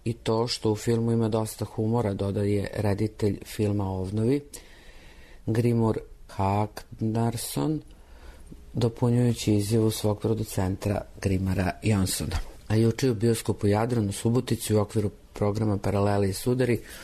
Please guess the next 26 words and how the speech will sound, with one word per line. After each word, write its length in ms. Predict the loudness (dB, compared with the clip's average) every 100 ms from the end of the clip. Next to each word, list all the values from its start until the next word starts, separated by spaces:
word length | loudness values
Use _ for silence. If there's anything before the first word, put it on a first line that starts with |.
| -16 -14 -4
održana 500 | 0 0 0 0 -2
svetska 440 | 0 -2 0 -4
premijera 500 | 0 2 4 4 2
filma 360 | 0 0 2 2
Bez 160 | 0
stepenika 760 | 0 -2 0 2 0 0 -2 -2 0
Marka 360 | 0 0 0
Novakovića, 840 | 0 2 2 0 0 0 2 0 -2 -6 -16 -16 -14
snimljenog 720 | -6 2 4 4 4 4 0 0
po 100 | -4
scenariju 680 | 0 0 2 4 4 4
Zorana 520 | 2 2 2 2 2 0
O 160 | 0 0 -2 -4
Đukića, 480 | -4 -4 -4 -4 -6 -10 -12 -14 -16 -16 -12 -6
u 80 | -2
kome 300 | 0 2 2
je 80 |
svoju 360 | 2 2 4 2
poslednju 680 | 2 -2 0 0 2 2 2
i 140 | 2 4
jedinu 400 | 4 4 2 4
glavnu 380 | 2 2 0
filmsku 520 | 0 0 -2 -4 -2 2
ulogu 360 | 4 4 2
ostvario 680 | 0 0 0 2 4 4 2 -4 -6
Vlastimir 640 | -4 -4 -2 2 2